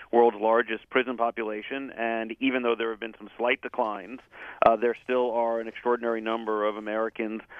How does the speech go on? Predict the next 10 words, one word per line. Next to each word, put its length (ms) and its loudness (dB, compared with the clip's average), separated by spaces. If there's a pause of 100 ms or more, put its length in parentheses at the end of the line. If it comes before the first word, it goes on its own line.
(200)
locked 360 4
behind 420 2
bars, 500 4
and 280 -10 (260)
that, 300 6 (500)
uh, 320 8 (140)
is 160 8
something 320 2
that 100 -4 (180)
the 720 -2